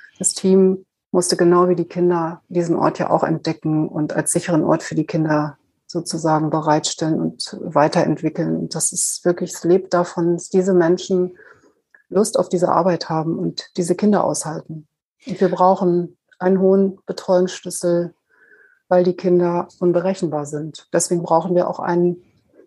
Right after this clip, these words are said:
Caddy, den sie mitfinanziert haben, weil im H V V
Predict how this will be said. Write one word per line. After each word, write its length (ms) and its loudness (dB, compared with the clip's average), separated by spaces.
Caddy, 360 2
den 200 4
sie 120 0
mitfinanziert 800 -2
haben, 300 -2
weil 180 0
im 200 -2
H 120 2
V 160 0
V 480 2